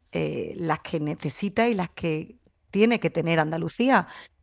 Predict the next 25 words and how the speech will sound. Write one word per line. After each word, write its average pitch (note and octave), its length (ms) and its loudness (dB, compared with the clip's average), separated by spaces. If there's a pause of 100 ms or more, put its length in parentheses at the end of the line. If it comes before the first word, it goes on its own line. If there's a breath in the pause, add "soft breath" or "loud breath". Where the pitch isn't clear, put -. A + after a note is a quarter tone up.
(240)
eh, D3+ 240 0
no D3+ 160 -2
solamente F3+ 680 4
con, D#3 600 2
con D#3 300 -4
Sevilla, F#3+ 760 6
con D3 160 2
Málaga, G3 460 4
sino D3+ 300 -8
con D3 180 -2
el C#3+ 100 -6
resto B3+ 300 2
de F#3 80 2
provincias E3 540 -2
andaluzas. E3 580 0 (340 loud breath)
Hemos G3 280 0
reclamado F#3 560 2
una G#3 280 2
y E3+ 80 0
mil F3+ 220 -2
veces F3 420 -2
al D3 120 -4
ministro D#3+ 580 -6 (340 loud breath)
Óscar F3+ 360 0
Puente F3+ 480 0